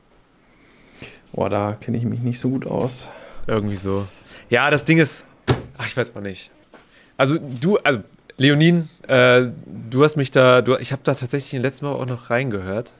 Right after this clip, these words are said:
Speaker 2: Aber du hast re-, aber dann, stimmt, ich bin dann sofort wieder abgerutscht auf alles andere, hab ich das Gefühl.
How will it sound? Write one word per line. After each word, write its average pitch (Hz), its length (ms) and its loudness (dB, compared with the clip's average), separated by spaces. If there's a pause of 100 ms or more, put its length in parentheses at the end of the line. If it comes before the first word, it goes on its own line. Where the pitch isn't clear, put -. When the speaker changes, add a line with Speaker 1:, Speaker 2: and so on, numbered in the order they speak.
(880)
Speaker 2:
Aber 117 140 0
du 139 60 6
hast 156 140 2
re-, - 120 -2
aber 113 120 0
dann, 151 280 2
stimmt, 156 240 -4
ich 110 120 -14
bin 123 100 -2
dann 127 240 0
sofort 156 480 -2
wieder - 160 -4
abgerutscht 120 420 -2
auf 123 140 -4
alles 123 220 2
andere, 110 340 -4
hab 95 80 -8
ich 98 80 -18
das - 160 -12
Gefühl. 104 420 -10